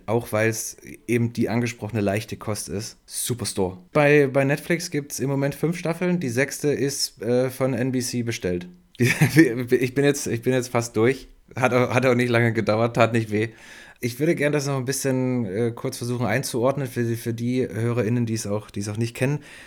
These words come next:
Da geht's, also ist eine Sitcom, zwanzig Minuten, zweiundzwanzig Minuten Folgen nur. Deswegen auch mal so ein bisschen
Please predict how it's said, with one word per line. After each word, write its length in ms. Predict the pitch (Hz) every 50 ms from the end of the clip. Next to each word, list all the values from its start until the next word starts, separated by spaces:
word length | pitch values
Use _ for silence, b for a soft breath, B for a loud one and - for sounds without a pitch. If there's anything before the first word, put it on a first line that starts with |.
| B B B
Da 120 | B 104 101
geht's, 360 | 107 117 127 127 - - - 76
also 200 | 90 117 113 120
ist 120 | 131 123
eine 80 | 131 113
Sitcom, 500 | - 175 180 180 - 151 143 151 160 160 -
zwanzig 380 | - - - 120 123 127 131 123
Minuten, 340 | 123 123 127 127 117 120 117
zweiundzwanzig 480 | 117 - 117 117 120 120 117 117 113
Minuten 320 | 113 117 113 113 110 101 98
Folgen 380 | - - 120 131 139 135 131
nur. 260 | 131 127 127 131 131 123 -
Deswegen 380 | 107 101 101 113 117 117 104
auch 180 | 87 107 - -
mal 160 | 110 110 104
so 120 | 104 107
ein 80 | 107 104
bisschen 520 | 104 107 - - 110 104 104 101 101 101